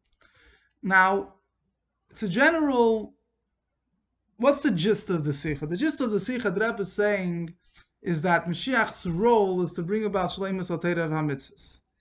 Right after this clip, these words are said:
And in order to bring about Shleimus HaTorah VaMitzvahs, you don't need to have a change of nature. On the contrary, as the Rebbe says, the main way of fulfilling mitzvahs is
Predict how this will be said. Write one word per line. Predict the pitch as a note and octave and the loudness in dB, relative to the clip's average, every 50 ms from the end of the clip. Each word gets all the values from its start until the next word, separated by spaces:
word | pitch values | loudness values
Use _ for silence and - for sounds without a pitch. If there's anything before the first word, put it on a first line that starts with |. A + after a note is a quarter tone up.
| _ _ _ _ _ - | _ _ _ _ _ -6
And | - F3+ F#3+ | -2 0 2
in | A#3+ | 4
order | C#4+ D4 C#4+ | 4 2 2
to | B3 B3 | 0 0
bring | G#3+ B3+ B3+ B3+ | 0 0 0 2
about | B3 A#3 G#3+ G#3 | 2 2 2 0
Shleimus | - A#3 A#3+ A#3+ A#3 - G#3+ | 0 0 0 0 0 0 0
HaTorah | F#3+ F#3 G#3+ G#3+ A3 G#3+ G#3 G3+ | 2 4 4 4 4 4 4 2
VaMitzvahs, | G3+ A3 A#3 A3 G#3 F#3+ E3+ | 2 0 0 -2 -4 -4 0
you | F3+ | 0
don't | F#3+ G3+ G3+ | 0 2 2
need | G#3 G3+ G3+ | 2 0 0
to | G#3 F#3 | 0 0
have | F#3 F#3 E3+ | 0 0 -2
a | E3+ | -2
change | D#3 - F#3 E3+ D#3+ D3+ | -4 -4 -6 -4 -4 -4
of | E3 D#3+ | -4 -2
nature. | G3+ B3 C4 A#3+ A#3+ - G#3 | -2 -2 -2 -2 -4 -4 -4
On | G3 F#3 E3+ | -4 -4 -4
the | D#3+ | -6
contrary, | D3+ - A#3 A3 A#3+ A#3+ A#3 - - G#3+ G#3+ G#3 G3 G3 G3 F#3 F3+ F#3 - _ _ _ _ _ _ - | -2 0 0 2 2 0 -2 -2 -2 -2 0 0 0 -2 -4 -6 -10 -14 -16 _ _ _ _ _ _ -6
as | D#3+ D3+ | -4 0
the | D#3+ G3 | 2 2
Rebbe | F#3 F#3 G3 F#3 | 2 2 0 -2
says, | - G3+ F3+ E3 | 0 0 -2 0
the | D3 F3 | 0 0
main | F3 F3+ F#3 G3+ A3+ A#3+ A#3+ A#3 | 2 2 2 2 2 2 2 4
way | A3+ A3 G#3+ A3 | 4 6 4 4
of | G3 | 2
fulfilling | G3 F3+ F3+ - G#3 G3 G3 F#3+ F#3+ | -2 -4 -2 0 0 0 0 0 0
mitzvahs | G#3+ A#3 A#3+ - - G#3 G3 F3+ F3 - - - - - _ _ _ _ _ _ _ _ _ _ _ _ | 0 -2 -2 -2 -2 -2 0 0 -2 -4 -8 -10 -12 -16 _ _ _ _ _ _ _ _ _ _ _ _
is | - F3 E3+ E3 D#3+ D3+ D3 C#3+ - - - | 0 0 0 2 0 -2 -4 -6 -8 -10 -12